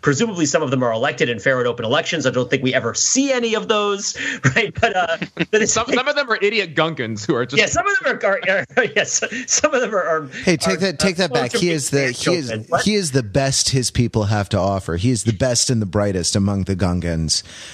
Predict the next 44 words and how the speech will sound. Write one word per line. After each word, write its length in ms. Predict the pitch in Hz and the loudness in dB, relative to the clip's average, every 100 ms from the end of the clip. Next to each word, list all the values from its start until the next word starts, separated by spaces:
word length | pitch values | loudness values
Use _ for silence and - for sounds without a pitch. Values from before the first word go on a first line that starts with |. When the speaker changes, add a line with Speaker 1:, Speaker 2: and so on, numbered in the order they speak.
| - | -4
Speaker 3:
Uh, 480 | - 98 95 92 92 | 0 2 2 0 0
don't 380 | 87 117 120 107 | 2 2 2 0
you 100 | 104 | 0
dare 260 | 95 101 90 | 2 0 2
defame 640 | 92 - 98 90 87 85 | -2 2 2 2 0 0
my 200 | 82 95 | 0 0
boy 180 | 90 92 | 0 0
Jar 260 | 87 87 85 | 2 0 0
Jar. 300 | 71 71 - _ _ _ _ _ _ _ | -2 -4 -6 _ _ _ _ _ _ _
Speaker 1:
I 100 | 123 | 2
mean, 120 | 139 | 2
he 140 | 139 165 | 2 -2
understands 480 | 165 131 165 147 117 | 0 -2 0 -2 -2
the 60 | |
symbiont 380 | - 143 117 104 | 0 0 0 0
circle 380 | - 147 101 95 | 0 0 0 -2
because 320 | 101 98 98 | -2 0 2
somebody 240 | 127 107 | 0 0
explained 400 | 98 - 117 120 | -4 -2 0 0
it 100 | 101 - | 0 -2
to 120 | 90 | -4
him, 120 | 87 | 0
right? 260 | 98 107 - - | 2 2 -2 0
Speaker 3:
<laughs> 0 | |
Speaker 1:
Uh, 500 | 170 131 117 110 113 120 - - _ - - - - - | 0 0 -2 0 0 0 -2 -2 _ -14 -8 -4 -4 0
he, 240 | 147 202 | 2 2
he 100 | 185 240 | 0 0
was 260 | 240 170 | 0 0
the 60 | 165 | 0
best 260 | 170 160 135 | 0 -2 -2
of 100 | 107 | -2
us, 220 | 98 131 | 0 -2
indeed, 360 | 117 127 104 | 0 0 0
which 140 | 107 117 | -2 0
was 140 | 117 | 2
why 200 | 139 139 | 2 0
he 80 | 127 | 0
voted 320 | 131 127 120 | -2 -2 -2
the 160 | 117 117 | 0 0
Emperor 360 | 120 120 110 107 | 0 0 0 0
emergency 540 | 110 113 117 - 139 | 0 0 2 2 0
<laughs> 80 | 131 | 0
powers. 640 | 151 - - - - - - 240 233 - - 247 | -2 0 -2 -2 -2 -2 2 2 0 -4 0 2
Um, 460 | 190 175 196 180 | 2 0 -2 -2